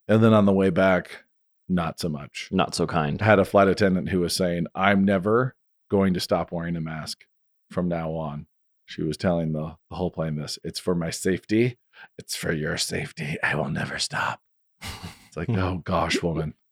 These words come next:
Speaker 1: Any-,
Speaker 2: Uh,
Speaker 1: anyway, that was
Speaker 2: yeah.
Speaker 1: spring break. Spring break is over, and now we're back. We have to be podcasting.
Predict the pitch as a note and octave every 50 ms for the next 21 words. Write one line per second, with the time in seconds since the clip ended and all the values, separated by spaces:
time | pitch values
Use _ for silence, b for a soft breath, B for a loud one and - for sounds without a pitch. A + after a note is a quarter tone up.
0 | _ _ _ _ _ B B D3 C#3+ C#3 C#3 C#3 B B B B B B B B
1 | _ _ B B B B B _ D3 E3 F#3+ F#3+ F3+ D3+ C3+ G2 G2 G2+ D3+ F3
2 | G3 G3 F3 C#3 B2 G#2+ F2+ F2+ F#2+ F#2+ - C#3 D3+ D#3 D3 C3 - - - C#3
3 | B2+ B2 A2 A2+ A#2 G#2 F#2+ - - _ - - - - D3 C#3+ C3 B2+ B2+ B2+
4 | B2+ B2 - - - - _ _ _ _ _ _ _ _ - G#2 F#2+ G#2+ F#2+ F2+
5 | D#2+ D#2+ D#2+ E2+ F#2 - _ _ _ G2 G2 G2 F#2 F#2 F#2+ F#2+ F2 D#2+ F2+ F2
6 | F2 F2 - F#2+ F#2 F2 - F2 F2+ F2 - G2 F2 E2 - - D#2 D2+ - D2+
7 | D2 D2+ E2